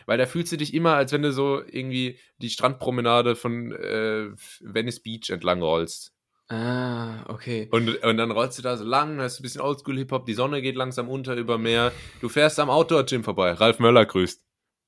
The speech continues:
Speaker 2: <laughs>
Speaker 1: Grüße, ja. Und, äh, das, das, äh, gibt ein
Speaker 2: Ja.
Speaker 1: gutes Feeling.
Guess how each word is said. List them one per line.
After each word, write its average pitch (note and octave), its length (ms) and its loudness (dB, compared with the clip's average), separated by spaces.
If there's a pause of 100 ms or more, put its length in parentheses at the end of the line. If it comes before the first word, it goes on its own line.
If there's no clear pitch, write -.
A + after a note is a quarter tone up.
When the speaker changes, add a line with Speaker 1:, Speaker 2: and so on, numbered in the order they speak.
(120)
Speaker 2:
<laughs> - 480 -6
Speaker 1:
Grüße, A2+ 680 8 (260)
ja. G2+ 280 6 (360)
Und, A2 400 4
äh, A2+ 540 4
das, A2+ 280 -4
das, - 320 -8
äh, - 500 -10
gibt A#2 160 -10
ein A2 80 -4
Speaker 2:
Ja. B2 60 -2
Speaker 1:
gutes B2 200 -6
Feeling. G2+ 340 -6